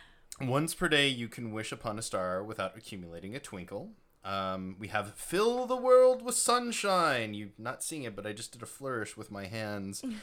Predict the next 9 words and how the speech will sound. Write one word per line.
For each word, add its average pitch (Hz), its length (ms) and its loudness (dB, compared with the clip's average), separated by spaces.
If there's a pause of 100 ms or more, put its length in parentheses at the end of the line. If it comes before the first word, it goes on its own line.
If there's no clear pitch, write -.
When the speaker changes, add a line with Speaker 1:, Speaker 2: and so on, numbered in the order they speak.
(280)
Speaker 1:
Uh, 123 400 6
move 170 460 0
when 170 180 0
you 156 100 -2
want 127 220 -2
to 135 100 -10
use 113 380 -6
your 98 140 -8
innate 143 400 -2